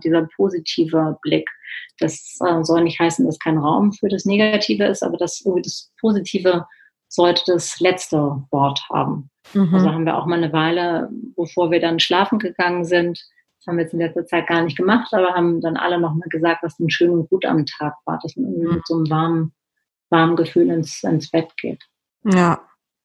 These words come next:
Speaker 2: schön, super schön. Und, ähm, für welche drei Dinge in deinem Leben bist du ganz besonders dankbar?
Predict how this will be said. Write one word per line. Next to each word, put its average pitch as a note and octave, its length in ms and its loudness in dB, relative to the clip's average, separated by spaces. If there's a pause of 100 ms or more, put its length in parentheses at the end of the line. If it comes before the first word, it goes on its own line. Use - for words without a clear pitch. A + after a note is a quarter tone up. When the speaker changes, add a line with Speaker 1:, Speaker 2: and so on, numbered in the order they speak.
Speaker 2:
schön, F3 640 0 (220)
super - 380 -4
schön. D3+ 440 -4 (840)
Und, E3+ 640 4
ähm, E3 400 2
für E3+ 160 2
welche G3+ 280 4
drei G#3+ 240 2
Dinge G3+ 260 4
in F#3+ 80 4
deinem F3+ 240 4
Leben F3 260 4
bist E3+ 200 -2
du E3 80 0
ganz D#3+ 300 0
besonders D#3 580 -2
dankbar? D#3 680 -2